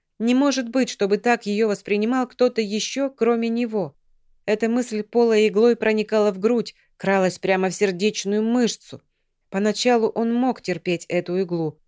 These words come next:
но со временем это становилось невыносимо. Так почему же он молчит?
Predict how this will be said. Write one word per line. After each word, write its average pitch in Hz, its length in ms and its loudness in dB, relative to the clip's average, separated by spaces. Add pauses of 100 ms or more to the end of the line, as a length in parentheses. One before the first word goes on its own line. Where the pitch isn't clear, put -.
(140)
но 220 120 -2
со 226 140 0
временем 226 480 2
это 196 200 -2
становилось 202 720 -2
невыносимо. 180 880 -4 (520)
Так 202 200 -2
почему 233 460 0
же 190 180 -2
он 202 200 0
молчит? 214 540 -2